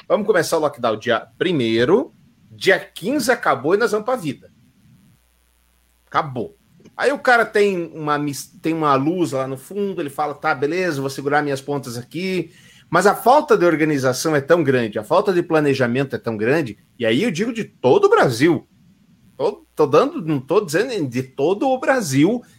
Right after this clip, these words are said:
capitaneado pelo capitão lá, o seu Bolsonaro, que não tem uma política nacional, evidentemente, já sabemos disso. O nosso ministro Pazuello,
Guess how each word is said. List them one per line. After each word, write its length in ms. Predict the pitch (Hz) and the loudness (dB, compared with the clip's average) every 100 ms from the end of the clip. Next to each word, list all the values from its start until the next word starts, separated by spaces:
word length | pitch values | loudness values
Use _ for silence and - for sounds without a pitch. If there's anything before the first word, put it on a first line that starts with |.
| _ | _
capitaneado 720 | - 135 - 143 131 120 170 220 | -2 -2 2 0 2 2 2 0
pelo 200 | 269 254 | -4 -2
capitão 440 | 226 - - 190 | -2 0 2 4
lá, 120 | 160 160 | 4 4
o 80 | |
seu 160 | 139 147 | 2 0
Bolsonaro, 540 | 139 135 156 127 131 | -2 -2 -2 0 0
que 100 | 135 | -2
não 160 | 139 156 | -4 -4
tem 140 | 131 | -4
uma 180 | 147 131 | -2 -2
política 440 | 131 123 120 - 117 | -2 -4 -4 -4 -6
nacional, 580 | 117 - 151 139 156 | -6 -6 2 4 4
evidentemente, 800 | 120 113 107 117 113 160 151 165 | 4 0 -2 -4 -4 -6 -4 -2
já 100 | 120 | -4
sabemos 360 | - 113 120 113 | -6 -6 -6 -2
disso. 280 | 180 196 - 101 - _ - | -2 -2 -8 -18 -20 _ 0
O 540 | 135 139 135 131 131 | 6 8 8 8 4
nosso 300 | 127 143 147 139 | 4 2 0 0
ministro 320 | 147 147 135 | 0 0 -2
Pazuello, 840 | - 143 123 135 151 151 143 131 | 0 0 2 0 2 0 -4 -8